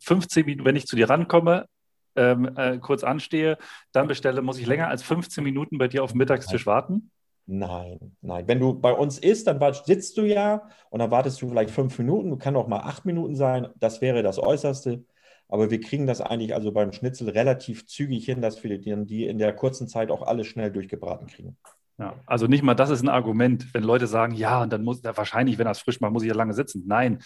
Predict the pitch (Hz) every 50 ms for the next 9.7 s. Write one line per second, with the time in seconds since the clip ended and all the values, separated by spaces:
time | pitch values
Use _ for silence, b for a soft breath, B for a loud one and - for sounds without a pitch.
0 | B B B - - - - 202 269 - - - - - - - B B B B
1 | B B B 113 - - - 123 131 165 - - - 117 127 143 165 196 214 -
2 | - - B B B B B _ 135 131 127 123 147 156 - 147 127 131 123 135
3 | 127 123 120 117 110 - - - 151 160 175 196 208 240 - _ - 127 143 -
4 | - B B B B B B B 127 131 131 135 135 135 135 139 - - 135 127
5 | 120 123 117 120 - - 139 139 131 - - - 143 - - - 165 160 156 151
6 | 147 143 147 127 131 131 127 127 - - - 120 120 143 131 120 110 117 160 190
7 | 165 - 127 123 - - 123 120 - - - 156 165 160 147 139 151 208 - -
8 | 117 127 - 135 127 - - 123 117 110 - - - - 135 175 185 - - -
9 | - - 120 113 104 113 - 160 165 - - 95 - -